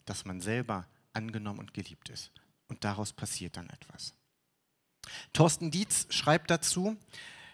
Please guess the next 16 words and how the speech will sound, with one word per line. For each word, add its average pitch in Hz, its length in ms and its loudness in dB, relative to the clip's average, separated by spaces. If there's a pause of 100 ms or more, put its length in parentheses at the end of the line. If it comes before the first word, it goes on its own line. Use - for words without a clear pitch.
(220)
wer 156 180 6
im 170 140 0
Gefühl 226 500 4
sicherer 190 480 6
Wahrheitserkenntnis 120 960 4
rücksichtlo-, 101 640 0 (100)
rücksichtslos 104 920 0
wird, 113 280 0 (380)
Schaden 147 460 6
bagatellisiert 120 800 0
und 113 180 -8
Menschen 131 320 -2
verletzt, - 640 -4 (260)
verfehlt - 640 -4 (260)
die 156 80 -4
Liebe. 90 400 -8